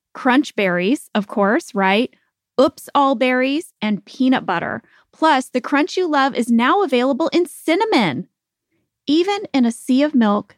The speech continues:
the crunch of Captain Crunch is epic. Join the crew for your next breakfast time crunch venture. Buy Captain Crunch's new Cinnamon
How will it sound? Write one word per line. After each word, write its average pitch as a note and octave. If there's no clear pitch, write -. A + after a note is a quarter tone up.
the A3
crunch B3
of -
Captain A#3+
Crunch F#3
is F#3+
epic. -
Join F4+
the G#4+
crew F4
for C#4
your A3+
next B3+
breakfast E4+
time E4
crunch -
venture. A3
Buy G#3
Captain C#4+
Crunch's C4
new C#4
Cinnamon F#4+